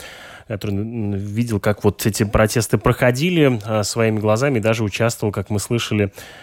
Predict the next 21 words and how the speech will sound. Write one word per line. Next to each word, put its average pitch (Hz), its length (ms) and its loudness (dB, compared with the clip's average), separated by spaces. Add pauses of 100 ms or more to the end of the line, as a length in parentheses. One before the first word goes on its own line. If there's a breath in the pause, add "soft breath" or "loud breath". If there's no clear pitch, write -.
(120)
в 104 500 4
таких 98 360 -6
вот - 240 -4
народных, 104 640 2
э, 104 160 4 (120)
ополчениях, 113 920 2
э, 98 280 -2
которые 98 500 -2 (300 loud breath)
протестовали, - 1000 0
пытались 110 460 2
не 107 200 4
дать, 117 360 2
э, 107 120 2 (200)
протестующим, 104 1000 -2 (400 loud breath)
э, 95 320 2
какой-то, - 480 -4
э, 101 440 4 (120)
нарушить 104 960 4
порядок, 101 540 2
э, 113 40 4
в 98 640 0